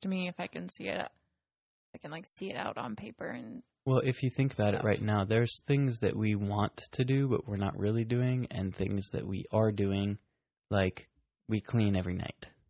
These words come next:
Speaker 1: Mm-hmm.
Speaker 2: Um, you do Fun Friday. I do, uh, Friday donuts.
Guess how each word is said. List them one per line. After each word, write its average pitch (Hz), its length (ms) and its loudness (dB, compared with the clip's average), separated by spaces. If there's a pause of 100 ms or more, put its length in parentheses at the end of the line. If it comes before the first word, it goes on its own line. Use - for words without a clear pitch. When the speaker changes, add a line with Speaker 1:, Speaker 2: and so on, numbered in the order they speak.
(720)
Speaker 1:
Mm-hmm. 185 420 4
Speaker 2:
Um, 95 460 2
you 104 240 4
do 104 140 6 (120)
Fun 98 280 6
Friday. - 560 0 (100)
I 101 120 8
do, 95 800 4
uh, 98 260 2
Friday 98 400 2
donuts. 101 760 0